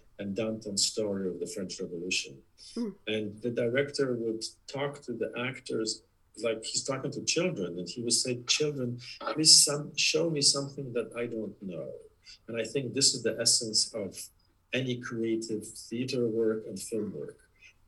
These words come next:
Speaker 1: that you have the director, and if he's open to ideas, he will embrace that,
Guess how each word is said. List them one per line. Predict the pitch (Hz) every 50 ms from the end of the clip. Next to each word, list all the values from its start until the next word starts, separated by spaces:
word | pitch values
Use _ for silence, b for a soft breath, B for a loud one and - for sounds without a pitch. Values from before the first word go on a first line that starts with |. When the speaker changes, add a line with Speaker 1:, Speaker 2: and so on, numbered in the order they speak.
| - 101 98
Speaker 1:
that | 113 110 107 - - - - - _ _ _ _ _ _ _ - - - 123
you | 117 117 131
have | 139 139 -
the | 135
director, | 120 120 120 120 113 120 135 139 139 - - 151 135 - - - - - _ _ _ -
and | - 117 117 123
if | 120 120
he's | 123 123 113 - - -
open | - 127 143 143 143 - 160 156 156 160 165 156 -
to | - - 143 120
ideas, | 123 123 123 120 113 107 104 104 110 120 127 127 - - - - - _ _ _ _ _ _
he | - - - - 123 123
will | 117 113 120 120
embrace | 127 113 107 101 117 120 127 127 - -
that, | - 117 104 95 95